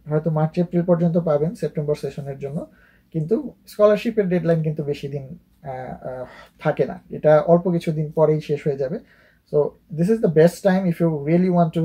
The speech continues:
start working on your scholarship. I think you should start right now. এখন ইন্ডিভিজুয়াল প্রোগ্রামগুলো খুঁজে বের করার পরে কিভাবে এই প্রোগ্রামগুলোর ভেতরে আপনি যে ডিটেইল, আহ, দেখবেন,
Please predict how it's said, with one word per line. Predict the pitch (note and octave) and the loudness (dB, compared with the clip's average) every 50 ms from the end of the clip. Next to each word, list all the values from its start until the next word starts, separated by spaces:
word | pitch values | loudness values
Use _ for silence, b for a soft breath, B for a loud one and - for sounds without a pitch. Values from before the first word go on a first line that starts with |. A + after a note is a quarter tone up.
| D#3 D3+ | -2 -2
start | - - D#3 D3+ D#3 | 0 2 2 2 4
working | D3+ D3 C#3+ D3 - D#3+ D#3+ | 4 4 2 2 2 -2 -2
on | D#3+ D#3 D#3 | -2 -2 -2
your | D3+ D3 | -4 -6
scholarship. | - - - C#3 C3+ C#3+ D#3+ - - G#3+ A3+ A3+ - b b b b b b - | -6 -4 -2 -2 0 0 -2 -4 -6 -6 -8 -8 -8 b b b b b b -2
I | D3 D3 | -2 2
think | - F3 E3+ | 2 2 2
you | E3 D#3 - | 2 0 -2
should | E3 C#3+ | -4 -4
start | D3 - - C#3 C#3 - - C3 | -4 -4 -2 -2 -2 -2 -4 -8
right | - - - | -8 -8 -10
now. | - F#3 - - - _ _ _ _ _ _ - E3+ | -12 -12 -12 -14 -18 _ _ _ _ _ _ -2 -2
এখন | E3+ G#3 A3 | 0 0 2
ইন্ডিভিজুয়াল | A3 A3+ A3+ A3+ A3 A3+ G#3 A#3+ A#3 A#3 A3+ | 0 0 0 0 0 0 2 2 2 2 2
প্রোগ্রামগুলো | - G3+ F#3+ F3+ G3 G3 F#3+ F#3+ G3+ G3+ | 2 0 0 2 2 0 0 0 -2 -2
খুঁজে | G3+ - G#3 G3+ A3 G3 | -2 -2 -2 0 0 0
বের | F#3 F3+ F3 E3 | 2 2 0 2
করার | F3+ E3+ E3 E3+ E3 E3 | 2 4 4 4 2 2
পরে | F3 - C3+ C3+ - C3+ C#3+ F#3 A#3 | -2 -4 -2 -2 -2 -2 -2 -4 -6
কিভাবে | - - E3 D3+ D#3 E3 E3 E3 F3+ F#3+ G3 | -6 -6 -4 0 0 2 2 2 0 -2 -2
এই | G3 - - E3 D#3+ D#3+ E3 | -4 -6 -4 -4 -2 -2 -2
প্রোগ্রামগুলোর | - - D#3+ D3+ D3+ E3+ E3 E3 D#3+ E3 E3 E3+ E3 D3+ | -2 -4 -4 -2 0 0 0 0 -2 0 0 0 0 0
ভেতরে | D3 D#3 D#3 - - D#3+ D#3 E3 E3 E3 | 0 0 0 2 0 0 2 2 0 0
আপনি | - D3 C#3+ - - D#3 D3 | 0 -2 -4 -4 -4 -6 -4
যে | D3 D#3 D#3+ D#3+ | -2 -2 -2 -2
ডিটেইল, | D3+ D3+ D#3 D#3 E3+ E3 E3 E3 E3 D#3+ | -2 -2 -4 -2 0 0 2 2 0 0
আহ, | - - _ _ - E3 D3 C#3+ C#3 - | -4 -8 _ _ -6 -4 -4 -4 -4 -2
দেখবেন, | D#3 D#3+ D#3 D#3 D#3+ E3 E3+ E3 | -2 -2 -2 -2 0 0 2 2